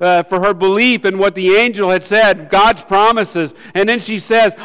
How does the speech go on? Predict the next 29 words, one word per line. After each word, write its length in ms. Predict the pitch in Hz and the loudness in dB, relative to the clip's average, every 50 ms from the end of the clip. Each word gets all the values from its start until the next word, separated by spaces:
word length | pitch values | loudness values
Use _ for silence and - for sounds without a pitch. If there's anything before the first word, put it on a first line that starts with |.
| - | -6
"My 220 | 185 196 196 196 185 | -2 0 0 2 0
soul 580 | 180 - - - 233 262 277 277 269 247 226 | -2 -6 -6 -2 0 2 4 4 4 4 4
magnifies 800 | 214 196 196 202 220 233 240 226 226 175 170 202 185 185 175 156 | 2 2 2 4 4 4 2 0 -4 -2 0 2 2 2 0 0
the 60 | 160 170 | -2 -4
Lord, 380 | 160 165 165 170 165 143 - - - - - - | -2 0 2 2 0 0 -2 -6 -14 -16 -6 -2
and 180 | 196 202 196 | -2 0 2
my 140 | 196 185 180 | 2 0 0
spirit 520 | 175 - - - 233 269 311 311 285 247 220 | -2 -4 -8 -4 -2 0 2 2 4 2 2
has 180 | 208 190 156 | 0 0 0
rejoiced 500 | 180 180 165 170 196 202 202 180 - - | -2 -2 -2 0 0 0 0 0 -2 -4
in 80 | 180 156 | -8 -6
my 140 | 156 147 139 | -6 -6 -6
Savior." 420 | 127 - 143 127 117 110 101 104 113 _ _ _ _ _ _ _ _ _ _ _ _ _ _ _ _ _ _ _ _ _ _ _ _ _ _ _ _ _ _ _ _ _ _ _ _ _ _ _ _ _ _ _ _ _ - | -8 -10 -10 -10 -10 -12 -16 -20 -20 _ _ _ _ _ _ _ _ _ _ _ _ _ _ _ _ _ _ _ _ _ _ _ _ _ _ _ _ _ _ _ _ _ _ _ _ _ _ _ _ _ _ _ _ _ -8
I 40 | |
wanted 200 | 185 208 175 139 | -8 -8 -8 -10
you 60 | 151 151 | -12 -14
to 80 | 139 | -14
see 440 | 120 - 160 160 156 143 131 117 - - - - 226 | -10 -6 -4 -2 -2 -2 -4 -8 -14 -20 -20 -18 -14
that 160 | 139 127 - | -14 -14 -12
true 180 | - 190 208 202 | -10 -10 -8 -6
worship 880 | 160 156 165 170 160 160 - 143 127 110 - _ _ _ _ _ _ | -2 -2 -2 -2 -2 -4 -8 -10 -10 -10 -12 _ _ _ _ _ _
comes 260 | - 170 170 165 - - | -6 -4 -4 -4 -8 -10
from 120 | 151 151 | -8 -6
the 160 | 143 135 131 | -6 -6 -8
very 440 | 127 120 131 139 139 151 170 170 147 | -10 -14 -20 -8 -2 -2 0 0 -2
depths 540 | 139 117 113 123 160 170 170 165 - - - | -4 -10 -6 -2 0 0 0 -2 -4 -8 -10
of 100 | 156 135 | -8 -6
our 120 | 135 131 | -6 -6
being. 480 | 123 139 135 127 113 107 101 98 98 | -6 -8 -8 -8 -8 -10 -14 -18 -20